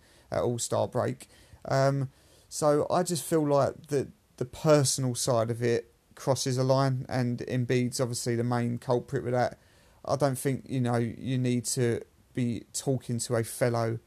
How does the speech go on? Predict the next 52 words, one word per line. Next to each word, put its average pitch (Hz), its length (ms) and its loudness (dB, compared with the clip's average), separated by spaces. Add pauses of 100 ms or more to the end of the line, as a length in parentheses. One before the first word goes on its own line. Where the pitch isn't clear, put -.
professional, 123 760 -4 (680)
uh, 117 220 4
and 117 140 -2
calling 127 280 2
them 117 140 2
out 113 280 0 (100)
in 127 120 -2
such 120 340 -2
a 135 40 2
way. 117 380 2 (320)
I - 80 -4
mean, 143 160 0
by 139 100 2
all 147 160 8
means, 135 320 0
as 131 100 2
I 123 60 0
said, 127 360 2
you 120 60 -8
can 127 220 -6
have 120 180 -2
a 123 60 0
bit 123 160 -2
of - 100 -6
banter 123 520 2
and, 120 180 -2 (400)
you 127 80 -2
know, 120 120 2
you 117 120 2
can 120 200 -2
be, 123 280 -2 (240)
have 123 160 -2
a 120 60 -4
bit 98 100 -2
of 104 80 -2
a 123 60 0
laugh 131 400 4
with 120 120 -6
it, 113 180 0
but, - 200 -2 (640)
you 143 80 -2
know, 123 300 4
calling 139 340 4
him 131 140 4
a 123 80 4
bitch - 500 2
and, 123 160 0
you 123 60 0
know, 123 280 2 (300)
Jim, 135 300 0
you 127 120 0
brought, 131 220 -2